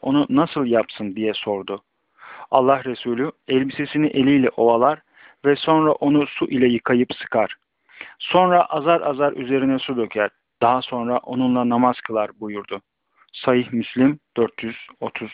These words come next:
sekiz. İbn Abbas radıyallahu an anlattığına göre Allah Resulü aleyhisselam bir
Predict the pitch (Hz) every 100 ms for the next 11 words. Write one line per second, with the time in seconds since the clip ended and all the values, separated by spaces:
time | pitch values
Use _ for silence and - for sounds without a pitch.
0 | - 113 - 101 - - - - _ _
1 | _ _ - - - _ _ _ - 202
2 | 185 165 147 156 160 - 147 139 139 135
3 | 135 151 135 123 131 127 - - 131 120
4 | 113 - 117 113 101 104 101 107 _ _
5 | _ _ _ - 147 175 170 165 - 160
6 | 143 147 143 - 143 147 147 147